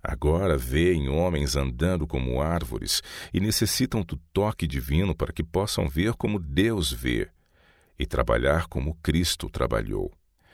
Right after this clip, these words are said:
Então unidos ecoarão os atalaias de Sião, as trombetas em notas mais claras e mais altas,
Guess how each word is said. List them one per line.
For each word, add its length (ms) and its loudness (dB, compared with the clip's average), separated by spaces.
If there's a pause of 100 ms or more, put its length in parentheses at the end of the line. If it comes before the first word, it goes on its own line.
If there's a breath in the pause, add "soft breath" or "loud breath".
(200 soft breath)
Então 460 2
unidos 640 2
ecoarão 640 2
os 120 -2
atalaias 720 2
de 120 0
Sião, 480 0 (320 loud breath)
as 160 -2
trombetas 580 2
em 100 8
notas 460 4
mais 240 2
claras 460 2
e 60 2
mais 340 2
altas, 640 0